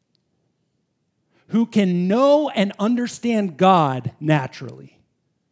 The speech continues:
There's not one. You get that? That puts everybody in the same boat. Not a single person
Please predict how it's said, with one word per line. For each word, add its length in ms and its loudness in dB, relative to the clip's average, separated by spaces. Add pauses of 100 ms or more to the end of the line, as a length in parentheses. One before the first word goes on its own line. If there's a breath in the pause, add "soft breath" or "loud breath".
(240)
There's 260 -8
not 400 -4
one. 600 -4
You 120 -8
get 260 -8
that? 260 0
That 200 -2
puts 280 -4 (100)
everybody 760 4
in 240 -2
the 80 0
same 380 0
boat. 320 -2 (200 soft breath)
Not 260 4
a 80 0
single 460 2
person 840 0